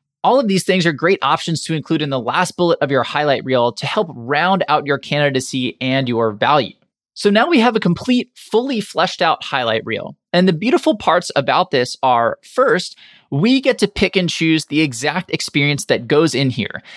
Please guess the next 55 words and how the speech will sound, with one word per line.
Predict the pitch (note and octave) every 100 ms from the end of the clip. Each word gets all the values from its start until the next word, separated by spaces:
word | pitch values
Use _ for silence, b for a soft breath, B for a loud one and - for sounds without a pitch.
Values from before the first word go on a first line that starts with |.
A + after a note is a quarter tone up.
| B B
And | F#3 F#3 D3+
we | G#3+ A#3+
actually | F3+ F#3+ - A3
can | E3+
customize | - - G3 G#3+ F3+ C#3+
this | C3 A#2
and | C3 A#2+
personalize | E3+ - D#3 C3+ C3
this | C3
for | - C#3
every | D3 F3+ G3
single | G3 F#3 D#3
role | A#2+ B2+
that | C3+ A#2+
we | A#2
apply | G#2 - E3
for. | D3+ A#2+ - - B B
So | - F#3
now | E3 G3 B3+ F3 -
you | C#3+
don't | A3+ G#3+
have | G3+ -
to | F3
rewrite | A#2 E3 F3 D#3+ D#3+
your | C#3 B2
entire | B2+ - A#2+ F3 D3+
resume | A2+ C#3+ D3 B2+ A#2
in | A2 C#3+
order | D3+ C3+
to | C3
customize | - D3 D#3 C3+ C3
it | C3
and | A#2+
personalize | D3 C#3+ C3 B2 A#2+
it | A#2+
for | - -
every | C3 A#2
role | A#2 B2
that | A#2
you | A2
apply | A2 - B3+
for. | - B2 A#2 - B B
Instead, | - E3 - A#3+ G#3
you | F3
can | F3+
look | C#3+ G3
at | G#3+
the |
job | D3 C#3 D#3
description | D#3+ - C3+ - C3+ B2+
and | D3
you | D#3
can | F3
say, | D#3 D#3 D3
"Okay, | F3+ F3 A#2 F#2+